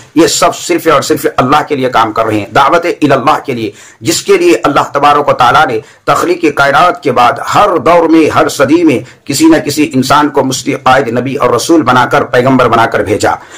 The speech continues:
हजरत आदम अलैहिस्सलातु वस्सलाम से लेकर आका मदनी हुजूर पाक सल्लल्लाहु अलैहि वसल्लम तक बहुत सारे अंबिया, रसूल, यहाँ तक कि हदीस की किताबों में बयान किया गया है कि कमोबेश सवा लाख अंबिया अलैहिमुस्सलातु वस्सलाम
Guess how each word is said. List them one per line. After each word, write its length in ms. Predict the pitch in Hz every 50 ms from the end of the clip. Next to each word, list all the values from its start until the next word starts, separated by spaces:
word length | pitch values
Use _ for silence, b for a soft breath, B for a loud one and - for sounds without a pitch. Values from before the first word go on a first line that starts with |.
| B B -
हजरत 260 | 131 151 170 165 -
आदम 360 | 139 - 151 151 151 160 151 151
अलैहिस्सलातु 540 | 147 143 147 139 - 143 143 143 143 135
वस्सलाम 340 | 131 - 127 131 139 143 143
से 120 | - 139 123
लेकर 380 | 123 127 123 156 147 143 - B B B B B B B -
आका 300 | 139 131 135 147 151 143
मदनी 280 | 139 135 131 147 151 143
हुजूर 280 | 117 110 117 139 135 -
पाक 260 | - - 139 143 -
सल्लल्लाहु 520 | - - - 135 127 127 120 113 131 139 135
अलैहि 180 | 131 127 131
वसल्लम 440 | 120 - - 127 127 123 135 139 123 -
तक 200 | - - 139 - - - -
बहुत 280 | 127 131 - 151 147
सारे 260 | - - 147 143 139 - - 135
अंबिया, 440 | 131 123 127 127 135 135 - 131 127
रसूल, 480 | 113 117 113 - 147 156 147 123 - - - -
यहाँ 240 | 120 123 120 123 123 -
तक 120 | 151 139
कि 140 | - 151 135
हदीस 320 | 107 104 117 143 143 - 147
की 180 | 135 - 139
किताबों 420 | 123 131 123 127 131 139 143 151 147
में 160 | - 147 123
बयान 260 | 120 127 139 143 139
किया 220 | 139 - - 143 139
गया 240 | 131 139 151 156
है 160 | 139 147 151 - B B B B B B
कि 80 | - 123
कमोबेश 580 | 123 135 135 147 156 147 135 165 165 - - - -
सवा 300 | - - 143 139 143 139
लाख 320 | 127 135 143 147 147 - -
अंबिया 340 | 135 131 131 143 143 143 135
अलैहिमुस्सलातु 640 | 135 135 127 143 135 123 - 127 131 135 131 - 123
वस्सलाम 460 | - - 123 127 139 143 147 139